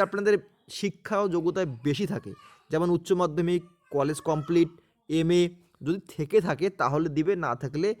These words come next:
দেওয়ার কোনো দরকার নেই। আশা করি বোঝা গিয়েছে। সমস্ত ফর্মটি সঠিকভাবে ফিল আপ করার পরে সেভ বাটনে ক্লিক করব। আমি সমস্ত ফর্মটা ফিল আপ করে সেভে ক্লিক করে দেখিয়ে দিচ্ছি। তো আমি সমস্ত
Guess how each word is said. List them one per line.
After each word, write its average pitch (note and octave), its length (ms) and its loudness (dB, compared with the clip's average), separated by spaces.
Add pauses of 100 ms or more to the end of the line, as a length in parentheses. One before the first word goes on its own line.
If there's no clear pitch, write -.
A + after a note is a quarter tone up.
(260)
দেওয়ার C#3+ 260 0
কোনো D3+ 120 -4 (100)
দরকার B2 240 -4 (100)
নেই। C#3+ 120 2 (260)
আশা A#2+ 160 -10
করি E3 160 -4
বোঝা D#3 200 0
গিয়েছে। E3+ 260 2 (540)
সমস্ত G#3 340 0 (240)
ফর্মটি F3 360 -2
সঠিকভাবে D#3 440 -4
ফিল C#3 140 -2
আপ C3+ 100 -10
করার C3 220 -4
পরে C#3+ 160 2 (440)
সেভ F3+ 220 -4
বাটনে C3 320 -6
ক্লিক B2+ 260 -6
করব। A2 160 -6 (420)
আমি F#3 120 0 (120)
সমস্ত F#3 260 -4 (120)
ফর্মটা E3 280 -8
ফিল D3 160 -6
আপ D3 120 -8
করে E3 120 -6 (100)
সেভে C#3 260 -6
ক্লিক C3 220 -8
করে D#3+ 160 -6
দেখিয়ে - 220 -6
দিচ্ছি। - 240 -14 (600)
তো - 120 -2
আমি G3 100 2 (120)
সমস্ত F3 460 -2